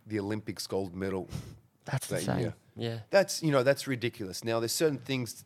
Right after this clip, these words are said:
Speaker 1: that he might not do. He, he still has. He's been close twice. Twice he's won three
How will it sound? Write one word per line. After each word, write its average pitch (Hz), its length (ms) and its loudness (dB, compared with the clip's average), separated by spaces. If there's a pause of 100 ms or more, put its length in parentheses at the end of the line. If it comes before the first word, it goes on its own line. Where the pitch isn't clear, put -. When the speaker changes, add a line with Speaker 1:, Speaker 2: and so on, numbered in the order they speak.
Speaker 1:
that 113 220 2
he 143 220 0
might 135 260 4
not 131 200 0
do. 170 100 -2
He, 127 160 -2
he 113 340 -6
still 127 300 -2
has. 127 180 6
He's - 80 -12
been 110 140 -4
close - 340 2
twice. 127 540 2 (380)
Twice 131 420 6
he's 107 240 0
won 110 300 4
three 123 580 2